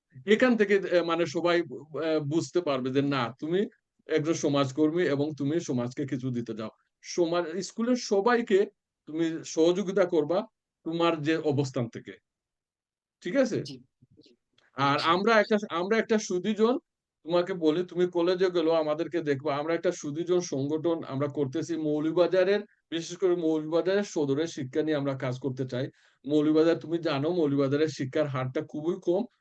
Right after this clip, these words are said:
Speaker 1: অন্যান্য even জেলা এবং থানার তুলনায়। তখন তোমাদের সহযোগিতা এবং আমরা কিভাবে কাজ করলে আমাদের শিক্ষার পরিবেশটা আরো উন্নত হবে এবং আমরা, আহ, আমাদের ছাত্রছাত্রীরা,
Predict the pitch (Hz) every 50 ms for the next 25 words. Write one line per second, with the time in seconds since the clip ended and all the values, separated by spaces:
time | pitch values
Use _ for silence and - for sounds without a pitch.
0 | _ _ _ 147 151 147 143 151 151 151 151 151 156 151 147 139 143 147 139 151
1 | 147 151 151 123 131 147 135 - 135 127 127 131 135 143 147 143 151 156 151 -
2 | 131 123 127 131 135 135 - 147 143 147 147 160 170 175 - _ _ _ _ _
3 | _ _ - 165 160 185 196 196 185 - - 180 180 190 190 190 214 180 - -
4 | 175 156 160 170 170 175 143 143 127 113 107 101 98 _ _ _ _ _ _ _
5 | 131 147 156 156 170 170 170 175 175 - 151 156 160 170 185 190 185 - 208 214
6 | 202 220 220 208 208 202 - 190 160 170 175 - - - 175 156 143 127 120 113
7 | 104 - - _ _ _ - 143 143 151 160 165 156 165 165 160 165 156 - -
8 | 160 147 139 - 190 185 185 - 165 160 165 165 165 143 - 180 151 139 139 143
9 | 151 147 143 143 156 151 170 156 139 120 110 113 117 120 135 143 147 131 - -
10 | 143 143 143 156 160 160 160 - - - 151 156 156 156 151 135 131 127 - _
11 | _ _ 139 131 127 127 139 147 151 156 156 156 - 156 143 135 - 143 147 143
12 | 175 160 139 139 151 147 156 151